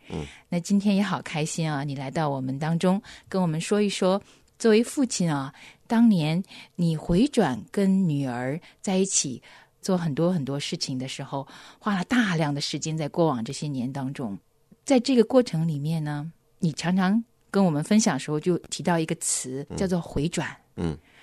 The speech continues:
Speaker 2: 那也意味着以前啊，其实十三岁以前，你是有一点点空缺的。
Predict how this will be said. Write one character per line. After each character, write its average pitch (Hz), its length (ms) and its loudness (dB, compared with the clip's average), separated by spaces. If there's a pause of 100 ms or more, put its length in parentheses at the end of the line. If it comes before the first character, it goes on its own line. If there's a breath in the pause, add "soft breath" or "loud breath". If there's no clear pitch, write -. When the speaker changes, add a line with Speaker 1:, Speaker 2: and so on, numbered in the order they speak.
(140 soft breath)
Speaker 2:
那 262 120 8
也 208 80 10
意 233 160 6
味 233 100 10
着 180 80 4
以 160 160 -2
前 151 320 -6
啊， 175 200 2
其 202 160 -2
实 214 120 -4
十 185 160 -4
三 233 140 4
岁 226 100 2
以 165 120 0
前， 151 340 -2 (240 loud breath)
你 185 100 -4
是 208 140 2
有 180 100 8
一 196 60 6
点 202 180 4
点 170 220 2
空 196 320 4
缺 175 300 4
的。 151 120 -6